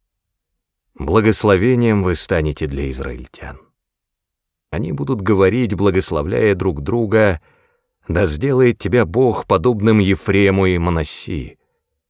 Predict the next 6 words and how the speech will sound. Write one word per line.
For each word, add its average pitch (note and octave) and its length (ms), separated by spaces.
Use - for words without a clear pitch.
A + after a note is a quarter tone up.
Так C#3+ 320
поставил B2+ 500
он A2 100
Ефрема A2 720
впереди F#2 580
Манассии. D2 640